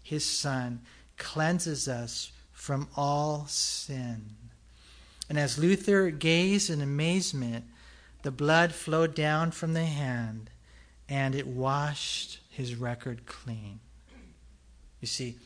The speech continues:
that's what the Lord has done for us. You know, there's a people out there, there's a world out there, even in here maybe,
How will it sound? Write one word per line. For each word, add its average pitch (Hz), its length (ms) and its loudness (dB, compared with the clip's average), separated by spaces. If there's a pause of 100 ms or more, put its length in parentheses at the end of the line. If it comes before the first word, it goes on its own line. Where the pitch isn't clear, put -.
(220)
that's 131 260 -4
what 139 100 -8
the 131 100 -8
Lord 120 460 -6
has 120 220 -10
done 113 260 -8
for 113 300 -12
us. - 680 -14 (720)
You 127 80 -8
know, 127 60 -4
there's 135 220 -4
a 135 40 -8
people 151 380 -4
out 139 220 0
there, 139 180 -4
there's 143 240 -4
a 147 60 -4
world 143 360 -6
out 135 280 -8
there, 127 380 -8
even 175 300 -4
in 180 120 -2
here 175 320 -6
maybe, 120 500 -6